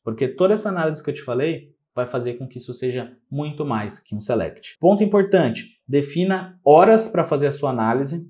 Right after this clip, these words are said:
Eu recomendo, dependendo da solicitação, de dois a três dias úteis, ou seja, dezesseis a vinte e quatro horas. Recebeu uma demanda, eu preciso fazer um refinamento. Preciso pelo menos de dois dias pra fazer esse refinamento, tá? Tô falando uma demanda completa, não um ajuste pequeno de monitoramento.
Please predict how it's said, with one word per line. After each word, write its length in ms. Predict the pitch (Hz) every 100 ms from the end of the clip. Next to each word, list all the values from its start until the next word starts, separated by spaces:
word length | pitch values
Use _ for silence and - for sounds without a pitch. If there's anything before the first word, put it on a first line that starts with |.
| -
Eu 80 |
recomendo, 600 | 151 185 185 151 165 190 143
dependendo 760 | 151 156 165 170 156 233 269
da 120 | 202
solicitação, 840 | 185 170 151 139 - 170 185 143 - _ _ -
de 100 | 147
dois 240 | 170 175
a 80 | 175
três 280 | 180 170 -
dias 320 | 165 131 110
úteis, 540 | 180 180 95 87 - -
ou 160 | 170
seja, 320 | 170 143 117
dezesseis 420 | 120 127 135 147 147
a 60 |
vinte 140 | 151 143
e 40 |
quatro 280 | 156 151 147
horas. 400 | 117 104 104 - _ _ _
Recebeu 360 | - 123 143 165
uma 120 | 175
demanda, 380 | 170 151 156 165
eu 60 | 160
preciso 340 | 151 151 143
fazer 200 | 143 143
um 40 |
refinamento. 720 | 147 147 151 156 135 98 95 - _ _ _
Preciso 180 | - 135
pelo 140 | 156 156
menos 140 | 160
de 80 | 151
dois 300 | 160 220 196
dias 240 | 175 175
pra 140 | 180 165
fazer 200 | 165 156
esse 120 | 160
refinamento, 560 | 147 156 151 117 -
tá? 160 | - 127
Tô 80 | -
falando 220 | - 135
uma 100 | 135
demanda 320 | 135 135 135
completa, 640 | 131 202 - 151 117 - 107
não 180 | 170
um 40 | 269
ajuste 460 | 156 113 170 170
pequeno 420 | - 147 143 127 127
de 80 |
monitoramento. 560 | 123 117 127 120 95 87